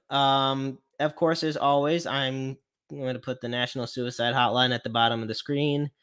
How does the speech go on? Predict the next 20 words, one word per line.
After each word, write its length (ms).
Um, 480
it's 340
one 640
eight 180
hundred 540
two 160
seven 380
three 560
eight 220
two 220
five 320
five. 600
Just 180
kn-, 160
it's 100
open 240
twenty-four 440
seven, 360
three 200
sixty-five, 1040